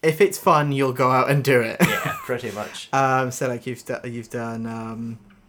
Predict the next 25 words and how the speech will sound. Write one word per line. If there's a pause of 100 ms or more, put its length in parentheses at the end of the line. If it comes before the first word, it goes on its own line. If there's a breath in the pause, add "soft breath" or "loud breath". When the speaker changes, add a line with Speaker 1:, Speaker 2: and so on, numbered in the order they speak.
(300)
Speaker 1:
uh,
Chilled
Affinity. (180)
Speaker 2:
Yeah.
Speaker 1:
Uh,
you
do
a
lot
of
photography,
you've
travelled
a
lot, (340 loud breath)
um,
you've
moved
a
lot.
<laughs>
Speaker 2:
I've
moved
a
lot.